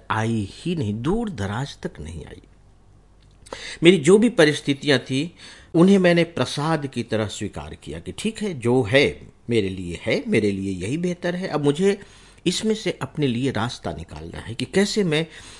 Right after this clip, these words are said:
इसमें से कुछ बेहतर करने की कोशिश करूं और रास्ता निकलता है। मैं आप सबको विश्वास दिलाना चाहूँगा,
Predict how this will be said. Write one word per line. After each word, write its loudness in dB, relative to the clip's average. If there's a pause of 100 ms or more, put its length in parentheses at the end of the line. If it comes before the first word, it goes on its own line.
(320)
इसमें 4
से 0
कुछ -4
बेहतर 4 (220)
करने 0
की -14
कोशिश -10
करूं -12 (1200)
और 0
रास्ता 0 (100)
निकलता -10
है। -16 (500)
मैं 0
आप 0
सबको -8
विश्वास -10
दिलाना -8
चाहूँगा, -16